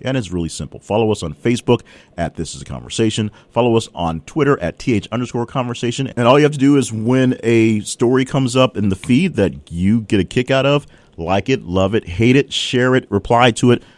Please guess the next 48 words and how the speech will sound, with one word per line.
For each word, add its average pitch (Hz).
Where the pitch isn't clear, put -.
Do 185
some 180
engagement 143
with 139
the 131
story, 90
and 95
the 92
more 113
engagement 123
the 104
stories 101
get 98
on 110
Facebook -
and 151
Twitter, 98
the 87
higher 101
the 92
rank 95
they 92
go 95
into 127
the 92
final 107
spreadsheet 123
for -
the 90
final 95
tally, 113
and 104
we'll 156
give 151
you 127
the 104
top 160
ten, 123
Casey 233
Kasem 208
style, 76
count 117
them 110
down 101
from 95
ten 90
to 87
one, 104